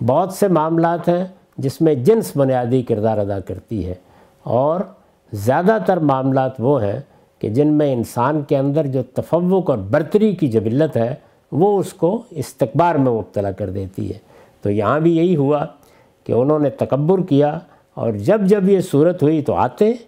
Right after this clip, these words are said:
और आकर कहते कि आपके साथ तो अल्लाह का अहद है, वो आपकी दुआ नहीं टालेगा, तो आप दुआ करें। क्या दुआ करें? "लइन कशफ्ता अन्ना रिज्स लनुमिनन्ना लक व लनुरसिलन्ना माका बनी इसराइल।"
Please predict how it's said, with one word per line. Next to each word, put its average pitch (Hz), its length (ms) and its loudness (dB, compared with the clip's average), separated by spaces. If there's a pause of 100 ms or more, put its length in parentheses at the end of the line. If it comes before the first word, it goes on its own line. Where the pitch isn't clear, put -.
(340)
और 110 200 0
आकर 117 320 0
कहते 113 520 -2
कि 98 180 -8
आपके 92 440 -4
साथ 113 240 -2
तो - 180 -8
अल्लाह 107 300 -2
का 117 140 -4
अहद 143 260 2
है, 151 140 2
वो 123 80 -2
आपकी 107 380 -4
दुआ 107 280 0
नहीं 170 200 2
टालेगा, 151 600 0 (420)
तो - 60 -4
आप 117 160 0
दुआ 120 280 2
करें। 95 340 -2 (520)
क्या 135 220 0
दुआ 165 240 2
करें? 175 320 0 (840)
"लइन 139 380 0
कशफ्ता 160 600 -2
अन्ना 160 340 0
रिज्स 156 520 -2 (320)
लनुमिनन्ना 151 920 0
लक 165 300 -2
व 127 80 -2
लनुरसिलन्ना 151 920 0
माका 147 460 0
बनी 127 360 0
इसराइल।" 113 720 -2